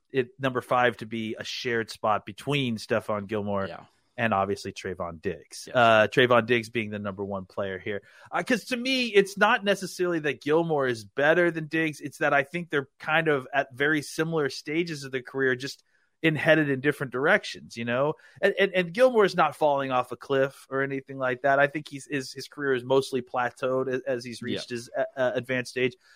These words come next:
Speaker 1: I think it's just Diggs is playing better and better football as the years have gone on. Obviously, you know, he had, uh, a, you know, ten plus interceptions a few, just a few years ago. Didn't quite have that same ta-, ta-,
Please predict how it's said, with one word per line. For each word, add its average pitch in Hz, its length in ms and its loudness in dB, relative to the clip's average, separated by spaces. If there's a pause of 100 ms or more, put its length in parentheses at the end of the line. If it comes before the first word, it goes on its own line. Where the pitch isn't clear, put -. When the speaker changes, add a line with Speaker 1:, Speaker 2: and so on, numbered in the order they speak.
(160)
Speaker 1:
I 160 100 6
think 151 220 0
it's 131 100 -6
just 123 220 -4
Diggs 135 260 4
is 117 100 -12
playing 127 300 0
better 117 240 6
and 107 140 -2
better 110 180 0
football 110 440 2
as 104 120 0
the 104 100 -12
years 107 220 -4
have 101 140 -10
gone 107 220 -2
on. 107 220 2 (300)
Obviously, 123 920 2
you 120 120 -2
know, 104 160 -2
he 110 160 -8
had, 110 340 4 (380)
uh, 104 280 2
a, 120 100 2 (100)
you 120 100 -2
know, 98 240 -4
ten 135 200 2
plus 127 200 2
interceptions 117 580 0
a 110 60 -4
few, - 160 -14
just 135 280 0
a 117 40 -6
few 127 180 -6
years 120 300 0
ago. 120 460 4 (200)
Didn't 131 260 -2
quite 127 340 4
have 117 300 4
that 117 180 0
same 117 380 -4
ta-, 135 240 4 (220)
ta-, - 140 -8